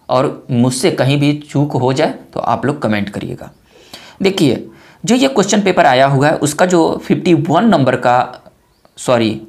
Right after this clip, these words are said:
फ़ोर्टी वन नंबर का जो क्वेश्चन है, वो आप लोगों के सब्जेक्ट से रिलेटेड है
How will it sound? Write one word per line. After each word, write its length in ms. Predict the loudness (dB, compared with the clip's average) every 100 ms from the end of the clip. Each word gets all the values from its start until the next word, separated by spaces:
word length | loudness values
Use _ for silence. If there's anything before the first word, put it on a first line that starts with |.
| -2
फ़ोर्टी 280 | 0 2
वन 280 | 0 2 2
नंबर 240 | 2 2 2
का 120 | 0
जो 120 | -2
क्वेश्चन 420 | -4 -4 -2 0
है, 120 | 0 0
वो 240 | -2 0
आप 180 | 0 0
लोगों 160 | 0 0
के 120 | -2
सब्जेक्ट 360 | -4 -4 -4
से 80 | -4
रिलेटेड 460 | -2 0 -2 -2 -2
है 160 | -2